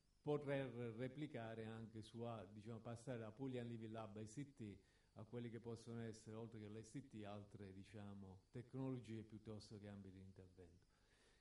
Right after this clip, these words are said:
Io ora vi pas-, passo la parola al dottor Diciano per poi lasciarvi liberamente a, come dire, a, a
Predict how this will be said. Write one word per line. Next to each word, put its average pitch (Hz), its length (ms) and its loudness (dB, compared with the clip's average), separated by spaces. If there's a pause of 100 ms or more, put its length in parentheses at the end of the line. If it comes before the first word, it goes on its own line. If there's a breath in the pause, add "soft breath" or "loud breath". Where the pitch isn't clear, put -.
(100)
Io 156 100 6
ora 156 100 10
vi 139 140 6
pas-, 143 360 6
passo 139 300 4
la 120 80 4
parola 151 360 6
al 123 100 4
dottor 120 260 2
Diciano 120 360 2
per 107 220 -4
poi 113 220 0
lasciarvi 107 540 0
liberamente 117 840 2
a, 98 340 -2
come 101 140 -4
dire, 95 220 -6
a, - 20 -8
a 107 1300 -16